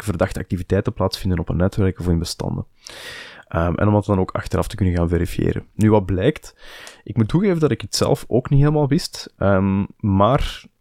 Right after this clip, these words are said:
Microsoft werkt met verschillende licentiemodellen. Ehm, en ja,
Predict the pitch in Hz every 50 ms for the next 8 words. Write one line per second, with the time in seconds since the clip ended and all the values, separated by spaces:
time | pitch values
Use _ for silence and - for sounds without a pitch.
0 | _ _ _ - - 113 107 123 143 139 131 - 131 117 - - 107 107 110 104
1 | - - - - 104 101 98 92 85 101 - 107 - - 113 104 98 92 90 -
2 | - - 90 87 - - 92 82 85 82 82 82 87 95 - - _ _ - -
3 | - - - - - - - - - - - 90 87 85 85 85 82 82 82 78
4 | - _ _ _ _ _ _ _ _ _ _ - - - - 92 87 87 87 -
5 | - - 85 -